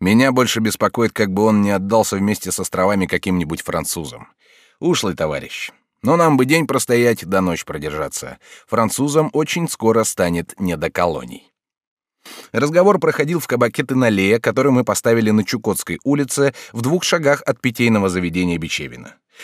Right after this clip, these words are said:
Люди хоть и с трудом обходились без выпивки на промыслах или во время походов,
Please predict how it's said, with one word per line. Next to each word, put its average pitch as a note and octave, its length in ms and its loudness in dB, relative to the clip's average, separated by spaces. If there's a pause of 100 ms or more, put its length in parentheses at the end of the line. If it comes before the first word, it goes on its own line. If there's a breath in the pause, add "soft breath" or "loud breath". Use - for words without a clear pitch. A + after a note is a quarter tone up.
(100 loud breath)
Люди E3+ 280 0
хоть E3 240 -2
и E3 100 -2
с - 100 -4
трудом D#3 360 4
обходились G2 460 0
без G2 200 -4
выпивки G#2 360 -2
на G2+ 140 0
промыслах A2+ 500 0
или G#2 160 0
во G#2+ 140 4
время A2+ 240 4
походов, D#3 520 -2